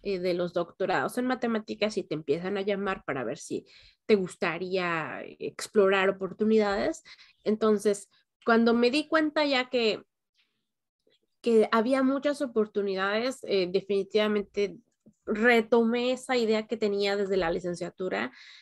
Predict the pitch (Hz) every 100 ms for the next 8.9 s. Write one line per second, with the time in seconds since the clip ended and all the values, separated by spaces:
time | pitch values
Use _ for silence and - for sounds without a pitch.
0 | _ _ - 208 196 185 175 131 175 170
1 | 170 - 196 190 202 190 185 170 - -
2 | 185 170 - - 180 165 165 - 151 -
3 | 170 185 240 381 - 240 190 180 - -
4 | - - 220 240 247 247 269 254 240 233
5 | 226 - 208 202 190 - 202 190 - 185
6 | 185 180 170 175 208 214 - 147 135 139
7 | 165 165 - - - - _ _ - 185
8 | 185 196 185 151 117 151 - -